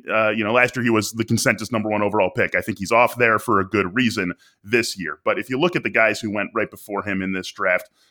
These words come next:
uh, Tyreek Hill, Mike Evans, Travis Kelce, right after him, Antonio Brown, Dalvin Cook, Aaron Jones, I think that's a totally appropriate place, uh, to take Todd Gurley. I think that he fits in right there. Uh, I would have taken Kelce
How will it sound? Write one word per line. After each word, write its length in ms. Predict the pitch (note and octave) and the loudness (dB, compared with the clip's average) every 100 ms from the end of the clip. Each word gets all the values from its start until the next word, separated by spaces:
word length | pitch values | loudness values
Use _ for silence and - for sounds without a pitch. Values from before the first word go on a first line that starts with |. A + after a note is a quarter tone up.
| - | -4
uh, 240 | F2+ F2 E2+ - | 0 2 0 -2
Tyreek 380 | C#3 B2 B2 A#2 | 0 2 0 -2
Hill, 420 | A#2 A2+ A2 G2+ | 0 2 2 0
Mike 320 | G2+ A2+ G#2+ | 2 2 2
Evans, 400 | G#2+ G#2 G#2 G2+ | 2 2 -2 -4
Travis 400 | - A#2+ G#2+ G#2 | -4 0 0 -2
Kelce, 480 | - G2+ G#2 A2 G#2 G2 | -4 -4 -2 -4 -4 2
right 180 | A#2 | 2
after 380 | F2 G#2+ - G#2 | 4 2 0 -4
him, 140 | G#2+ G2 | -2 0
Antonio 420 | F#2+ A#2 A2 G2+ | -2 -2 0 -2
Brown, 440 | G#2+ G#2 G#2+ G#2 - _ _ A#2+ | 2 2 4 0 -6 _ _ 2
Dalvin 340 | G#2+ G#2+ G2+ | 2 2 -2
Cook, 320 | - G#2+ - - | 0 0 0 -2
Aaron 320 | A2+ G#2 G#2 | 0 2 0
Jones, 500 | A2 G#2 G#2 A2 - _ _ - | 2 2 2 0 -4 _ _ -2
I 60 | D3 | 0
think 120 | E3+ | 2
that's 140 | A#2+ | 2
a 40 | A2 | 0
totally 340 | B2 G#2 G2+ | 2 2 0
appropriate 500 | F#2 G2+ F#2 F#2 F2+ | -2 -4 -2 -2 -6
place, 400 | G#2 D#2 - - _ _ - | -6 -8 -6 -12 _ _ 2
uh, 200 | F#2+ E2+ | 2 2
to 120 | - A2 | -4 -6
take 200 | F2+ - | -6 -4
Todd 280 | F2+ E2 E2+ | -6 -6 -6
Gurley. 320 | E2 D2+ D#2+ | -8 -6 -8
I 60 | |
think 200 | - A2 | -6 -6
that 120 | G2 G2 | -6 -6
he 120 | G2 | -10
fits 380 | - A#2+ A#2+ B2 | -2 -4 -2 -2
in 180 | G#2 | 0
right 260 | G2+ G#2+ G2+ | 0 -2 0
there. 420 | G#2 G2+ G2+ - | 0 2 2 0
Uh, 200 | F2+ F2 E2 E2+ | -2 -2 -2 -2
I 40 | G#2+ | -2
would 160 | A2 C3 | 2 2
have 100 | C3 | 2
taken 320 | C#3 B2+ A#2 | 0 2 -2
Kelce 500 | C3 A#2+ A2+ C#3 | 2 0 0 -4